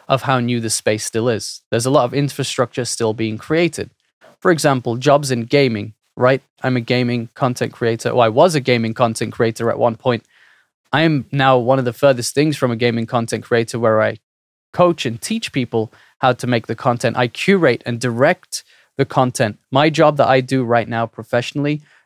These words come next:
during the day wasn't something that was even feasible or something that was a possible job role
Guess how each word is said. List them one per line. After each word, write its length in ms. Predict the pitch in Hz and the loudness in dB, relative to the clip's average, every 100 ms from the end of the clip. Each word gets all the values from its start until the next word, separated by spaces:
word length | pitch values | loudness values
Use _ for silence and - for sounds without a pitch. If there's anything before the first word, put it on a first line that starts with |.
| _ | _
during 280 | 131 127 143 | -2 0 0
the 80 | 156 | 2
day 240 | 170 180 | 2 2
wasn't 380 | 139 139 143 120 | 2 2 0 0
something 340 | 143 139 131 | 0 0 0
that 220 | 120 120 _ - | 2 0 _ -4
was 180 | 127 | -2
even 360 | 123 120 117 110 _ _ _ - | -2 -2 -2 -4 _ _ _ -4
feasible 600 | 165 147 127 120 117 107 | 0 0 0 0 0 0
or 160 | 120 117 | -2 -2
something 320 | 131 123 120 | -4 -4 -4
that 140 | 113 | -2
was 140 | 117 113 | -4 -6
a 60 | |
possible 500 | - 131 127 120 113 | 0 0 0 -2 -4
job 340 | 113 120 113 117 | 0 0 2 2
role 400 | 123 120 107 | 4 4 2